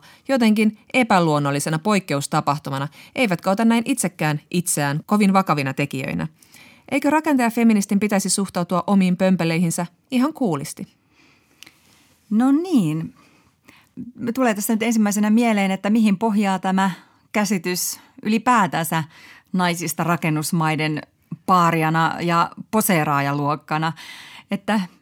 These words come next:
Speaker 2: miksi heille mukamas ei olisi, ei olisi luonnollista rakentaa ja ottaa sitä sitten kuvaa someen.
Speaker 1: Niin, voihan sitä nyt olla ihan ylpeä vaan omien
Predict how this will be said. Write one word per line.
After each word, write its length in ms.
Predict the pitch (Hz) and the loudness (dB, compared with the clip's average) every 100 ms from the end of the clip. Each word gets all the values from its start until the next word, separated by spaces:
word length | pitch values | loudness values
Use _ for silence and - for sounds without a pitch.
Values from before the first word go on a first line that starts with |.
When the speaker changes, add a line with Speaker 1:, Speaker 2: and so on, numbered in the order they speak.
| - - | -20 -4
Speaker 2:
miksi 340 | 214 202 - | -4 -2 -2
heille 200 | 175 196 | 0 0
mukamas 400 | 208 214 208 185 | 0 0 -2 -4
ei 160 | - 208 | -4 -4
olisi, 320 | 202 202 214 - _ _ _ _ - | -4 -2 -4 -6 _ _ _ _ -6
ei 140 | 208 | -2
olisi 220 | 220 220 | 0 0
luonnollista 800 | 214 220 196 190 185 190 - 196 170 - _ _ | 0 2 2 -2 -4 -8 -4 -4 -4 -10 _ _
rakentaa 760 | 190 214 196 185 175 180 185 180 - - | -4 -2 0 -2 0 0 -2 -4 -12 -10
ja 240 | 185 185 180 - _ _ - - - _ | -4 -2 -2 -6 _ _ -20 -20 -20 _
ottaa 300 | 180 - 160 | -8 -4 -6
sitä 260 | - 185 | -4 -6
sitten 440 | 180 185 - 175 165 - | -6 -6 -4 -2 -2 -6
kuvaa 360 | - 196 165 175 | -6 -2 0 0
someen. 600 | 190 185 151 139 - 170 - _ _ _ _ - | 0 0 -2 -4 -6 -10 -12 _ _ _ _ -4
Speaker 1:
Niin, 240 | 262 294 | -2 0
voihan 220 | 311 214 | 2 0
sitä 120 | 202 | 0
nyt 100 | 262 | -2
olla 160 | 262 233 | 0 0
ihan 220 | 214 196 190 | 2 0 0
ylpeä 360 | 196 175 156 | -2 0 0
vaan 260 | 160 156 160 - _ _ - | 2 0 -2 -10 _ _ -2
omien 460 | 180 170 151 160 | 0 0 0 -2